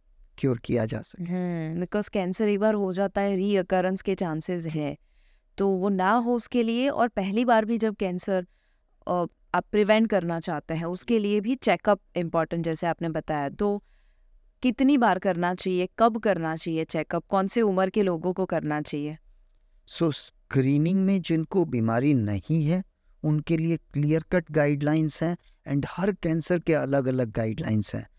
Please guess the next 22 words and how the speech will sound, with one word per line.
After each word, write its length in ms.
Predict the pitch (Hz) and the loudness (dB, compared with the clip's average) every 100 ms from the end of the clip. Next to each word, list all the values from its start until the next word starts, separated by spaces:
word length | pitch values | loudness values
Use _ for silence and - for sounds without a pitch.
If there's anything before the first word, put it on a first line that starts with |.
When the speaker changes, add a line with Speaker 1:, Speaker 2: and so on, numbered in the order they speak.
| _ _ _ - | _ _ _ -2
Speaker 1:
तो 120 | 190 | 0
अगर 600 | - - 120 120 165 190 - _ _ _ - _ - | 0 -2 -2 0 -2 -2 -6 _ _ _ -20 _ -2
most 340 | 131 190 196 - 151 | 2 2 0 -4 -2
common 260 | 135 156 | 0 0
मेल 420 | 180 135 123 135 139 | 0 0 0 2 0
और 120 | 123 | -2
फीमेल 400 | - 131 156 160 | -2 0 0 0
में 160 | 160 | 0
देखा 280 | 151 147 160 | -2 -2 -2
जाए, 180 | 156 165 | -2 -2
लंग 360 | 127 117 135 123 | 0 0 -2 0
कैंसर 480 | 135 135 - 135 | -2 -2 -2 -2
और 160 | 127 120 _ _ - | -2 -4 _ _ -6
प्रोस्टेट 500 | 120 - - - - | -6 -4 -2 -2 0
कैंसर 400 | 139 131 - 131 | 2 2 2 0
most 360 | 104 123 - | 0 -2 -4
common 380 | - 151 156 151 | -4 -2 0 0
है, 120 | 165 - _ _ - | -2 -6 _ _ -8
प्रोस्टेट 460 | 147 131 - 156 | -6 -4 -4 -4
के 140 | - 147 | 0 0
लिए 240 | 143 143 | 2 0
रेगुलर 560 | 135 120 139 135 143 | 0 -2 0 0 0